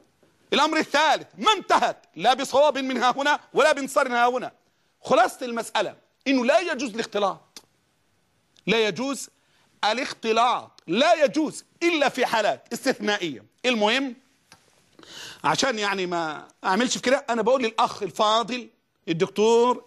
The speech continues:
كان رئيس هيئه الامن المعروف والنهي عن المنكر، ممكن تزورني في مصر، حياك الله، واجلس معاك بادب وبمحبه وبرحمه، وهفرد لك ادله كثيره جداً، واثبت لك ان اللي عندك هذا انما هو فهومات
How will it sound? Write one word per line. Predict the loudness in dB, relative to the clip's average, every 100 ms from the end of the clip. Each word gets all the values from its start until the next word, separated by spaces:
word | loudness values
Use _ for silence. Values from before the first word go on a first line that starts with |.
| _
كان | -2 0 0
رئيس | 0 0 -2
هيئه | -2 -2
الامن | 0 0
المعروف | 0 -2 -2
والنهي | -4
عن | -2
المنكر، | -4 -2 -2 -2 -16 -18 -2
ممكن | 0 0 -2
تزورني | -2 -2 0 0
في | -2 0
مصر، | -2 -4 -16 _ -6
حياك | 0 0 0
الله، | 0 2 2 2 -4 _ -2
واجلس | -2 -2 -8 -2
معاك | 0 -2
بادب | -4 -6 -2 0 -2 -8 _ _ _
وبمحبه | -2 0 -2 -2 -2 0 -2 -2 _ _ -2
وبرحمه، | 0 2 2 2 -2 -2 _ -20 -6
وهفرد | -2 -2 -2 -4 -4
لك | -4
ادله | -4 -2 -2
كثيره | 0 0 0 0 0
جداً، | 0 -4 -4 0 0 0 -4 _ -4
واثبت | -2 0 -4 -4
لك | -4 -4
ان | -4
اللي | -2
عندك | -2 -2 0
هذا | 0 0 0 -2 -6 _ _ -6
انما | -2 0 0
هو | 2 2 0
فهومات | -2 -2 -2 0 -2 0 0 -2 -6 _